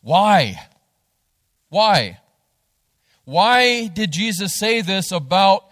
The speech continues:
the law, and why did he say this to his followers so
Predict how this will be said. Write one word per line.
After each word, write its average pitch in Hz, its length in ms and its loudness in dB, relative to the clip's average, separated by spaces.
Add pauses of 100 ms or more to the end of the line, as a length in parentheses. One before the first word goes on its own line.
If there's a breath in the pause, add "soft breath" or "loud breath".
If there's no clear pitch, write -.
(260 soft breath)
the 170 100 -4
law, 170 480 4 (280 loud breath)
and 170 400 0
why 190 280 2
did 226 120 -2
he 190 160 -4
say 214 340 -2
this 196 560 -6 (160)
to 208 160 -4
his 180 180 -4
followers 185 960 -2 (180)
so 208 640 0